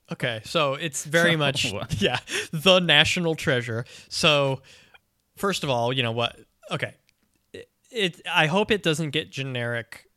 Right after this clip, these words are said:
Speaker 1: Indiana Jones, Nathan Drake, Tomb Raider, where it's just like, "Let's go into the jungle and see some
Speaker 2: Yeah.
Speaker 1: relics and whatever." Um, I think it's, I think there's gonna be more to it than that. I mean,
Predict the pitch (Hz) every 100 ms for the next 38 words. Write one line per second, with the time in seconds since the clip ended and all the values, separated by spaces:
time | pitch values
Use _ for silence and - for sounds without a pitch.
0 | _ _ 151 135 131 120 113 107 110 110
1 | 107 107 107 104 - - - _ _ _
2 | _ _ _ _ 135 117 127 113 113 110
3 | 107 101 - _ - 113 101 104 104 104
4 | 104 113 113 - - 117 - 107 120 -
5 | 139 120 117 110 110 104 101 104 101 101
6 | - _ 127 110 120 104 107 107 107 104
7 | 104 - - - 101 95 98 98 - -
8 | _ - 107 101 107 104 101 95 95 95
9 | - _ _ _ - 101 95 95 98 -
10 | 165 285 247 - - 147 175 156 127 117
11 | 107 101 101 98 98 98 95 98 143 151
12 | 139 123